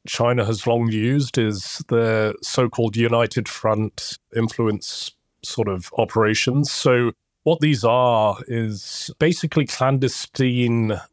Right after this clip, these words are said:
attempts to influence sort of societies outside of China. So we did a story specifically on what China is doing to try to influence,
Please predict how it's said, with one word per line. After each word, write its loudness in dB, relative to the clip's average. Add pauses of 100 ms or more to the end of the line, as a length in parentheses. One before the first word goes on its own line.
attempts 0
to -2
influence 0
sort -2
of -2
societies 2
outside 0
of -6
China. 0
So 2 (520)
we 4
did 2
a 0
story 0
specifically 0
on 0
what 0
China 2
is 0
doing 0
to -6
try 0
to -2
influence, -2